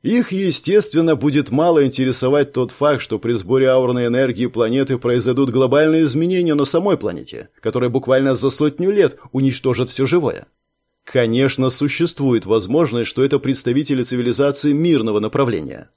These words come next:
но она в текущий момент маловероятна,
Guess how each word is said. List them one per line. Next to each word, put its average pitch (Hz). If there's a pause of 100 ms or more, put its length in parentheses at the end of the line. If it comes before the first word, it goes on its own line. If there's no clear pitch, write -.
но -
она 226
в -
текущий 165
момент 151
маловероятна, 120